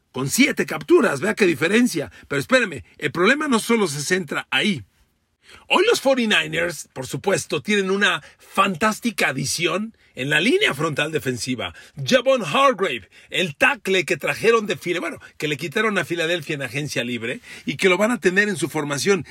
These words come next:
Amigos, la defensa de San Francisco, y muy en particular el front four, no espanta,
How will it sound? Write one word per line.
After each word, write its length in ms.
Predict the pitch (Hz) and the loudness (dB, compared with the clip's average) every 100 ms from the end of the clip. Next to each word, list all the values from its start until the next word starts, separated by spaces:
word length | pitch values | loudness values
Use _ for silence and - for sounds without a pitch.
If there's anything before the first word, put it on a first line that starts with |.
| - | -12
Amigos, 500 | 156 170 196 196 151 - _ _ - | -4 0 2 2 0 -8 _ _ -6
la 220 | 160 180 | 0 2
defensa 560 | 190 156 320 339 277 185 | 2 2 0 0 0 -4
de 120 | 147 | -4
San 180 | 143 117 | -4 -6
Francisco, 640 | 127 120 139 113 - - | -8 -6 -8 -8 -10 -6
y 120 | 208 | -2
muy 280 | 262 339 415 | 0 2 2
en 120 | 359 | 2
particular 760 | - 170 156 139 160 160 160 131 - - | 2 -2 -2 -4 -2 0 -2 -4 -12 -8
el 240 | 170 196 156 | -2 0 0
front 380 | 220 269 254 | 4 6 4
four, 400 | - 180 175 262 - _ _ _ _ _ _ _ _ _ - | 0 2 2 0 -6 _ _ _ _ _ _ _ _ _ -6
no 140 | 165 | 0
espanta, 600 | 208 - 151 143 90 82 | 0 0 -6 -6 -10 -16